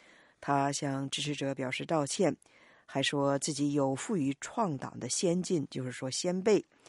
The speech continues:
必须深刻的反省。马英九总统强调说，国民党虽然在这次选举中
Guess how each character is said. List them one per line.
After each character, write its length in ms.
必 120
须 400
深 240
刻 140
的 100
反 280
省。 200
马 160
英 160
九 320
总 200
统 260
强 240
调 180
说， 320
国 120
民 160
党 240
虽 220
然 340
在 560
这 240
次 460
选 380
举 120
中 400